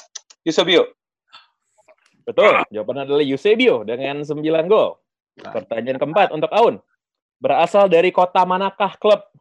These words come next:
Speaker 2: Newell's Old Boys?
Speaker 1: San Lorenzo.
Speaker 2: Salah. Silakan Rana, kalau mau direbut.
Speaker 3: Eh, Buenos Aires.
Speaker 2: Salah juga. Yang
Speaker 1: Shit.
Speaker 2: betul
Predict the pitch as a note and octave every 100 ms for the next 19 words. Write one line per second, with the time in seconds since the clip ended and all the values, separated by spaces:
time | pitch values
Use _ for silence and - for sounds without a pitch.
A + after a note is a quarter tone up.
0 | _ D3+ F3+ G#3 G3+ F#3+ - - - G3+
1 | F#3+ G3 D#3 G2 - - _ _ _ -
2 | - - _ _ _ _ _ _ _ _
3 | - B2+ B2+ C#3 C3 A2+ - _ _ _
4 | _ _ _ - B2 E3 A3 - _ _
5 | - C3+ D#3 F3 F3 F#3+ E3+ D#3+ E3+ A3
6 | - _ _ _ _ _ - C3 B2 -
7 | - A#2 B2+ C3 B2 C3 G3+ - _ _
8 | _ _ _ _ A#2+ D#3 F#3 C4 D#4 -
9 | _ _ - D3+ D3+ F3+ G3 G#3+